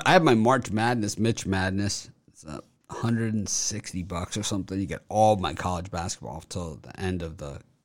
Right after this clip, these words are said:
thing. So it's all the N I T, all the, um, N C A A, non-discriminate. Of course, I'll be giving out a pick on the V I P show as well.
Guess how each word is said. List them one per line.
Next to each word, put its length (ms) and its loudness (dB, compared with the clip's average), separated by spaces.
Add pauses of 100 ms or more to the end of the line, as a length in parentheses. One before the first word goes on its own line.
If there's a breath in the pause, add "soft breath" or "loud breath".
(140)
thing. 220 -2
So 140 -6
it's 140 -10
all 180 2
the 100 -2
N 140 -2
I 120 -4
T, 300 -4
all 140 -6
the, 260 -8 (880)
um, 220 -12
N 160 -2
C 220 -2
A 100 0
A, 260 -4 (720)
non-discriminate. 680 -12 (960)
Of 60 -20
course, 180 -12
I'll 100 -2
be 80 -4
giving 320 -2
out 240 -4
a 40 -16
pick 280 -6
on 220 -6
the 180 -8 (220)
V 140 -2
I 80 -2
P 180 -8
show 220 -8
as 120 -14
well. 240 -14